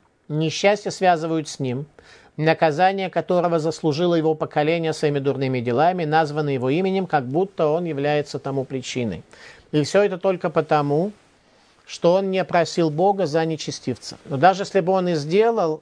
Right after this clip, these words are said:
это, его молитва не была бы принята на небесах, поскольку в том поколении не было даже десяти праведников. Однако Ноах этого не знал. Ноах не знал, что его молитва не может быть принята, и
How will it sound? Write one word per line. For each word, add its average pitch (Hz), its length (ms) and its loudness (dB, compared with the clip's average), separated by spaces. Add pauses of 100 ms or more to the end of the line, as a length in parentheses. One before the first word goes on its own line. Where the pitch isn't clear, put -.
(120)
это, 131 320 -6
его 127 200 0
молитва 175 420 0
не 170 180 -2
была 156 260 2
бы 170 100 -6
принята 165 480 -4
на 151 100 0
небесах, 131 680 -2 (420)
поскольку 180 480 0
в - 60 -10
том 175 180 0
поколении 175 520 0
не 170 160 -2
было 165 180 0
даже 160 300 0
десяти 143 400 -6
праведников. 101 680 -4 (600)
Однако 156 360 -2
Ноах 156 240 -2
этого 131 200 -6
не 113 160 -4
знал. 82 260 -10 (960)
Ноах 131 300 -6
не 139 100 -2
знал, 165 300 0
что - 160 -8
его 123 100 -2
молитва 131 380 -6
не 127 240 -2
может 113 320 -2
быть 98 140 -6
принята, 156 720 -4
и 117 340 -6